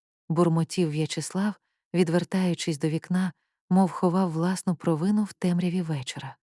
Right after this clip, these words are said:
«Для нас», Зінаїда гірко всміхнулася. «Ти робив для себе і для мами, а я в цій схемі була зайвою».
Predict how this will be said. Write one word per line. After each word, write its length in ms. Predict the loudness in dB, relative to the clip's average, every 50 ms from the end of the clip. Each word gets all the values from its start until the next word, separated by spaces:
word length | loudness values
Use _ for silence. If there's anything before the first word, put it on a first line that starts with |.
| _ _ _ _ -2
«Для 200 | 2 4 4 4
нас», 360 | 4 2 2 0 -2 -4 -6
Зінаїда 500 | -2 0 0 2 2 2 0 0 2 2
гірко 420 | 0 0 0 -2 -2 -2 -2 -6
всміхнулася. 840 | -6 -4 -4 -4 -4 -2 -2 -2 -2 -2 -2 -6 -8 -8 -8 -10 -10 -12 _ _ _ _ _ _ _ _ _ _ _ 0
«Ти 140 | 2 4
робив 380 | 4 4 4 2 2 0 0 0
для 160 | 0 -2 -2
себе 420 | -2 -2 -2 -2 -2 -2 -2 -4 -4 0
і 100 | 0 0
для 180 | 2 2 2 2
мами, 400 | 2 2 2 0 0 -2 -2 -6 _ _ _ _ _ _ _ _ -2
а 100 | 0 0
я 220 | 2 2 2 0
в 60 | 0
цій 200 | -2 -2 -2 -2
схемі 420 | -2 -4 -4 0 0 2 2 2 2
була 300 | 2 0 0 2 0 0
зайвою». 600 | 0 -2 -2 0 0 -2 -2 -4 -4 -4 -6 -8